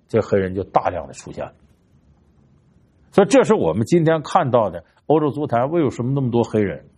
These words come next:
一个非常非常重要的原因。所以你现在看到这种情况，你就知道整个欧洲的青训体系、欧洲的民间财富的变化，以及人口的出生率的问题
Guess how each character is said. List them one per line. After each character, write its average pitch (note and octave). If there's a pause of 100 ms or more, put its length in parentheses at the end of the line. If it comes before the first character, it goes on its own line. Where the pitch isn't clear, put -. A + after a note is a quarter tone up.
(120)
一 A#2+
个 C3
非 E3+
常 A#2
非 G#2
常 F#2
重 F#2+
要 D#2
的 C#2+
原 C2
因。 C2 (2250)
所 A#3+
以 C4
你 A3
现 B3+
在 B3
看 A#3
到 G#3
这 B3+
种 E3+
情 B2
况， D3
你 G#2+
就 A2+
知 A2+
道 A#2+
整 F#2+
个 F#3 (140)
欧 D3+
洲 C3
的 B2+
青 D#3
训 D3+
体 -
系、 - (460)
欧 C#3+
洲 B2+
的 A2
民 A#2
间 D3
财 G#2+
富 D3+
的 B2
变 D3
化， E2 (380)
以 F#2+
及 D3
人 A2+
口 -
的 E2+ (120)
出 -
生 C3
率 D#3
的 F#2
问 F#2
题 -